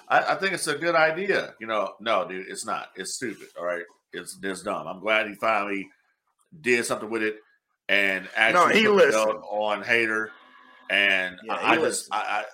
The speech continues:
Speaker 1: you know, Toni Storm will probably, she'll probably go into a feud now, maybe so with, with Jade for the T B S championship or something like that. Um,
Speaker 2: Something like that. But
Speaker 1: but the,
Speaker 2: out
Speaker 1: but
Speaker 2: of
Speaker 1: the
Speaker 2: this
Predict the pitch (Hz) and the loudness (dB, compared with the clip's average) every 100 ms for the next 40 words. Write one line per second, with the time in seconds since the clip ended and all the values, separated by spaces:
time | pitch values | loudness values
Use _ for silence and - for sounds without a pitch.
0 | - 120 104 104 101 - - 131 127 127 | -10 -6 -4 -6 -8 -12 -4 -4 -4 -4
1 | 120 113 104 123 117 110 113 110 _ - | -2 -4 -2 0 0 0 -6 -10 _ -12
2 | - 113 107 123 117 107 113 113 110 107 | -8 -6 -2 0 0 -2 -4 -4 -4 -8
3 | 98 120 101 104 113 110 101 104 104 104 | -12 -12 -12 -12 -10 -8 -2 0 0 -2
4 | 101 104 107 107 104 - 117 110 107 98 | -4 -4 -4 -8 -14 -10 -6 -4 -2 -4
5 | 90 85 92 90 107 107 101 - _ _ | -8 -12 -12 -4 -2 -2 -6 -12 _ _
6 | _ 98 92 - 110 104 101 98 113 107 | _ -18 -10 -6 -4 -2 -2 -2 -6 -8
7 | 98 107 95 - _ _ _ _ _ - | -8 -6 -6 -10 _ _ _ _ _ -10
8 | - 110 101 101 95 104 101 - _ _ | -6 -6 -4 -6 -2 -2 0 -4 _ _
9 | _ _ _ 92 92 90 87 196 226 170 | _ _ _ -2 0 0 0 2 2 0
10 | 117 104 110 104 104 _ _ _ _ _ | -8 -8 -8 -8 -8 _ _ _ _ _
11 | _ _ _ _ _ _ _ _ _ 123 | _ _ _ _ _ _ _ _ _ 4
12 | 269 214 123 113 107 131 196 240 123 156 | 6 6 4 0 -2 2 4 4 2 0